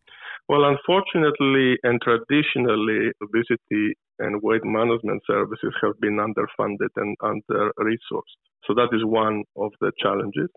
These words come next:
The second challenge is that even if a service is well-resourced, it is difficult to find, uh, clinical psychologists, number one, and number two, even more difficult to find clinical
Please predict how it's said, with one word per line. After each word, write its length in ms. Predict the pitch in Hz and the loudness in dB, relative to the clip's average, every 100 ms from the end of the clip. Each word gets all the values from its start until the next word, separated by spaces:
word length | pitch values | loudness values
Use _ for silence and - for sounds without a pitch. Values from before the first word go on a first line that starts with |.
| _ | _
The 100 | 123 - | -10 -2
second 240 | 175 175 151 | -2 0 2
challenge 320 | 139 127 120 - | 2 4 2 -2
is 240 | 117 110 110 | -2 0 -2
that 460 | - 113 110 107 104 _ _ 135 | -6 -2 2 2 0 _ _ 0
even 280 | 135 127 135 | 2 2 4
if 160 | 151 147 | 2 0
a 60 | - | 0
service 340 | 127 113 117 - | 0 2 0 0
is 200 | 143 160 143 | -2 0 0
well-resourced, 880 | 110 104 98 104 - - 127 147 156 _ | 0 0 0 -2 -4 -4 0 0 -2 _
it 140 | - 117 117 | -6 -2 -2
is 60 | 113 _ | -2 _
difficult 400 | 185 233 202 117 110 | -2 -2 0 0 0
to 80 | 123 104 - | -6 -6 -2
find, 640 | 123 117 120 117 113 113 - _ | 2 4 4 2 2 -2 -6 _
uh, 200 | 110 107 104 - - | 2 2 0 -6 0
clinical 400 | 151 147 127 98 | 2 2 2 0
psychologists, 720 | - 101 - 104 101 - 76 - | 0 -2 -2 -2 -2 -2 -4 -2
number 320 | 113 107 104 | -2 0 -2
one, 420 | 107 117 104 113 131 | 0 0 0 -2 -2
and 160 | 113 113 | -2 0
number 180 | 117 110 - | 0 0 -2
two, 140 | 147 | 0
even 260 | 131 131 113 | 2 4 2
more 300 | 113 139 185 - | 4 4 2 0
difficult 400 | 120 - - 107 110 | -2 -2 0 -2 0
to 60 | 120 - | -6 -2
find 220 | 117 113 | -2 0
clinical 420 | 123 123 117 120 | 0 0 0 -2